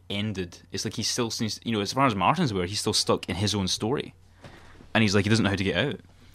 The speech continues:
So, um, Martin kinda thinks, "Okay, I need to get back to my computer and maybe write to the end of the story, and that'll end it." So he starts running back, and then he, he realises as he's running back that everything behind him is slowly being erased.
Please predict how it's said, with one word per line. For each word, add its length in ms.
So, 300
um, 560
Martin 240
kinda 160
thinks, 180
"Okay, 160
I 40
need 100
to 60
get 100
back 160
to 80
my 80
computer 480
and 140
maybe 160
write 300
to 80
the 120
end 80
of 60
the 80
story, 440
and 100
that'll 220
end 180
it." 140
So 60
he 80
starts 240
running 200
back, 380
and 80
then 140
he, 140
he 80
realises 840
as 80
he's 140
running 160
back 260
that 80
everything 300
behind 400
him 180
is 100
slowly 360
being 180
erased. 600